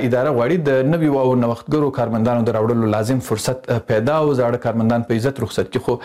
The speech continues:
چین کې به یوه کمپنۍ له دې امله توندو نیوکو سره مخ شوې ده چې د شاوخوا دوه سوه با تجربه کارمندانو د رخصتولو لپاره یې هغوی باندې د دسیسې له مخې غیر قانوني کارونه کړي دي. چینایي رسنۍ وایي په ووهان کې د سی آی ټي آی سی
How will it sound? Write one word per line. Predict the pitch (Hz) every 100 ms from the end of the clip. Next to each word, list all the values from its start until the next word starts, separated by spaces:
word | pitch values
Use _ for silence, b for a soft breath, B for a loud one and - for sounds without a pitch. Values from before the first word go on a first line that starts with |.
| B B B
چین | - 160
کې | 151
به | 151 147
یوه | 147
کمپنۍ | 143 135 156 160
له | 131
دې | 156 139
امله | 117 113
توندو | 156 143 127
نیوکو | 131 143 -
سره | 117 110
مخ | -
شوې | 170 139
ده | 120
چې | 123
د | 117 -
شاوخوا | 127 120 120 117
دوه | 135
سوه | 127 110
با | 110 110
تجربه | 104 110 151 120
کارمندانو | 107 107 107 110 104
د | 107
رخصتولو | - 104 110 113 113 110 107
لپاره | 104 143 156
یې | 131 175 B B B B
هغوی | 123 165 156
باندې | 151 139
د | 131 113
دسیسې | - 113 185 151
له | 107
مخې | - 104
غیر | 123 113 -
قانوني | 110 113 151 123
کارونه | 107 104 104
کړي | 98 -
دي. | - _ _ - B B B B -
چینایي | 139 170
رسنۍ | 170 175 175 170
وایي | 190 165 156
په | 120
ووهان | 110 113 151 170
کې | 151 143
د | 127 120 117 113 - - -
سی | - 175 175 170 170 -
آی | 131 135 135 -
ټي | - 120 117
آی | 110 -
سی | -